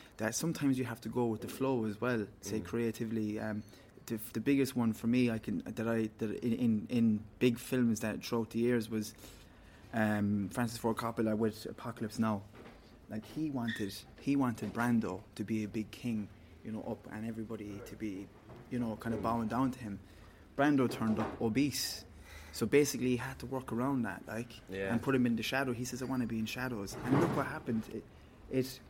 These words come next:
Speaker 1: created what Apocalypse is now, like. So sometimes I think that you have to have the, the, the unbelievable control over what you're doing, but then you kinda have to let go as well
Speaker 2: Mm.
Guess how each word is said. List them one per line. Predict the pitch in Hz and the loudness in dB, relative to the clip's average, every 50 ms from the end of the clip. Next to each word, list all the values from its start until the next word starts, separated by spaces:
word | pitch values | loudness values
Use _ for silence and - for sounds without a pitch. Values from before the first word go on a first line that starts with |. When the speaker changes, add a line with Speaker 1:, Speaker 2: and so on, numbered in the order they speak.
| - - - | -20 -14 -8
Speaker 1:
created | - - 135 139 151 156 143 131 - 117 110 104 - - - - - - - - | -4 0 2 4 4 4 4 4 4 2 0 -2 -4 -8 -10 -14 -16 -14 -6 -4
what | 110 110 | -4 -4
Apocalypse | 110 - - 120 120 - 120 110 98 - 120 | -4 -4 -6 -6 -4 -2 -2 -2 0 0 0
is | 131 127 127 | 0 0 0
now, | 127 110 101 78 | 0 -2 -2 -4
like. | - - - - - - - - - - - - - - | -4 -4 -4 -4 -2 -4 -4 -6 -6 -8 -10 -14 -18 -16
So | - - 120 | -10 -8 -4
sometimes | 110 151 156 - - 135 127 120 | -2 0 0 0 2 2 2 2
I | 123 | 0
think | 113 - 123 120 - - - - - - - - - - - - - - | 0 0 -2 -2 -2 -6 -12 -20 -16 -12 -10 -10 -8 -10 -12 -14 -8 -4
that | 123 117 117 - - - - - - - - - - - - | -2 -2 -2 -4 -8 -16 -20 -20 -20 -20 -20 -20 -14 -4 0
you | 127 127 | 0 0
have | 123 135 147 139 - | 0 0 -4 -4 -4
to | - 127 | -6 -4
have | 120 127 123 117 113 - | -2 -2 -2 -2 -2 -2
the, | 123 120 117 117 113 107 101 - | -2 0 2 2 0 0 -2 -2
the, | 117 113 110 110 113 - - - - - - - - - - - - - - | -2 0 0 -2 -4 -6 -12 -14 -12 -10 -8 -8 -6 -6 -6 -6 -6 -4 -2
the | - 123 120 117 113 - - - | 2 2 4 4 2 0 0 4
unbelievable | - 139 135 120 127 139 139 123 113 - 131 120 | 6 8 8 10 10 10 10 10 8 4 0 0
control | - - 123 117 - - 139 139 135 127 123 | 0 2 0 0 2 4 4 6 6 6 4
over | 113 113 | 4 2
what | 113 117 113 - | 2 0 0 0
you're | 113 110 | 0 2
doing, | 135 139 139 131 117 | 6 8 8 8 8
but | 117 110 - | 6 2 0
then | - 135 139 139 | 4 4 6 6
you | 127 120 | 6 4
kinda | - - 127 127 117 | 4 2 2 2 2
have | 120 123 120 - | 0 -4 -8 -6
to | - 120 | -2 -2
let | 120 117 113 - | 0 0 0 0
go | 143 139 139 131 127 | 2 4 4 4 4
as | 110 113 | 2 2
well | 120 131 135 123 113 - - - | 2 2 4 2 2 -2 -6 -10
Speaker 2:
Mm. | 107 98 92 | -8 -8 -8